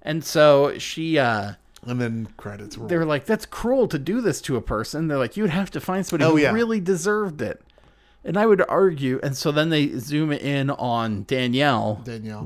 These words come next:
Speaker 1: The, the bitchy girl.
Speaker 2: Yeah.
Speaker 1: Who is screaming, which I assume she's in a loop then, but I'm also like,
Speaker 2: Maybe,
Speaker 1: "Really?"
Speaker 2: maybe,
Speaker 1: But when you
Speaker 2: or
Speaker 1: say
Speaker 2: maybe
Speaker 1: pe-
Speaker 2: she knew hearted this whole fucking thing, and she's like,
Speaker 1: <laughs>
Speaker 2: "Ah, no!"
Speaker 1: When you say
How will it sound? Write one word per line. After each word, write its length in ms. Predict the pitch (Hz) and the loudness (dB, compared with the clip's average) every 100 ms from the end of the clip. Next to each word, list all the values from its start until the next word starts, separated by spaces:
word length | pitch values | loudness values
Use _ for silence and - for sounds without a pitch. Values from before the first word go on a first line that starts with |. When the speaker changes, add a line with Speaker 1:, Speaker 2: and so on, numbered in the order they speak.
| 143 | -2
Speaker 1:
The, 140 | 131 | -2
the 280 | 117 123 127 | -2 -4 -6
bitchy 600 | 110 - 123 - 131 113 | -6 -6 -8 -4 -4 -4
girl. 520 | 120 117 107 104 107 - - 123 | -2 0 2 0 -4 -8 -20 -14
Speaker 2:
Yeah. 280 | 120 104 95 _ _ | -12 -12 -16 _ _
Speaker 1:
Who 220 | 151 139 | 0 2
is 440 | 135 123 123 120 - _ _ | 2 2 0 -4 -12 _ _
screaming, 840 | - - - - 170 156 151 135 123 | -16 -10 -10 -4 -2 0 0 0 -2
which 180 | 117 | -2
I 60 | 139 | -2
assume 400 | 123 - 127 143 | -2 -2 -4 -4
she's 220 | 139 156 | -4 -6
in 100 | 156 143 | -4 -2
a 60 | |
loop 480 | 127 131 185 220 _ _ | -2 0 -2 -4 _ _
then, 400 | 190 214 233 226 - | -4 -2 -2 -2 -2
but 200 | 123 123 - - _ _ _ | -2 -2 -8 -20 _ _ _
I'm 120 | - 160 | -2 0
also 280 | 196 202 | 2 2
like, 380 | 190 156 127 - _ - | 4 4 4 -4 _ -8
Speaker 2:
Maybe, 300 | 277 277 254 | -6 -4 2
Speaker 1:
"Really?" 260 | 269 269 | 4 4
Speaker 2:
maybe, 220 | 208 240 - | 6 6 6
Speaker 1:
But 100 | - 233 | -4 -2
when 120 | 247 | 0
you 100 | 285 | 4
Speaker 2:
or 20 | |
Speaker 1:
say 220 | 196 196 | 8 8
Speaker 2:
maybe 240 | 180 196 202 | 8 4 4
Speaker 1:
pe- 60 | |
Speaker 2:
she 100 | 185 | -2
knew 280 | 151 143 156 | -2 -2 -2
hearted 400 | 117 120 120 113 | -2 -2 -4 -6
this 140 | 110 | -10
whole 160 | - 110 | -8 -8
fucking 380 | - 104 104 101 | -10 -14 -12 -12
thing, 260 | 95 92 | -12 -14
and 100 | 101 | -14
she's 120 | - 131 | -10 0
like, 140 | 180 | 2
Speaker 1:
<laughs> 40 | |
Speaker 2:
"Ah, 300 | 247 277 285 185 175 160 - - - | 4 4 4 4 4 2 0 -4 -4
no!" 260 | 233 185 - | -6 -6 -2
Speaker 1:
When 140 | 202 220 | 0 2
you 100 | 269 | 2
say 460 | - 262 220 175 | 6 6 6 0